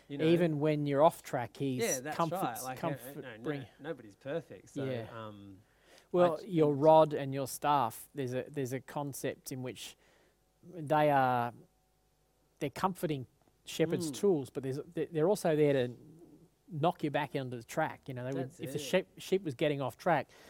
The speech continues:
Speaker 2: the shepherd cared enough to give you a bit of a knock and push you back in place again. So
Speaker 1: That's it.
Speaker 2: that's what he was doing. It's more about, I guess it's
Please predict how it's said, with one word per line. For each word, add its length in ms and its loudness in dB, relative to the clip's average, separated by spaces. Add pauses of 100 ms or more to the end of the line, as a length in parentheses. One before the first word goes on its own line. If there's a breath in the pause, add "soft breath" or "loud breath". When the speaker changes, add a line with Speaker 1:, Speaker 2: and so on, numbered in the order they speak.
(120)
Speaker 2:
the 60 -10
shepherd 340 0
cared 260 6
enough 280 -2
to 60 -10
give 160 -4
you 40 0
a 40 -2
bit 100 0
of 60 0
a 40 0
knock 340 2
and 140 -10 (520 soft breath)
push 260 -2
you 80 2
back 280 -2
in 100 -6
place 320 -2
again. 320 -6
So 340 -4 (180)
Speaker 1:
That's 280 -20
it. 180 -16
Speaker 2:
that's 200 0
what 80 6
he 40 4
was 100 0
doing. 200 4
It's 80 -6
more 180 8
about, 200 8
I 60 0
guess 200 2
it's 160 -6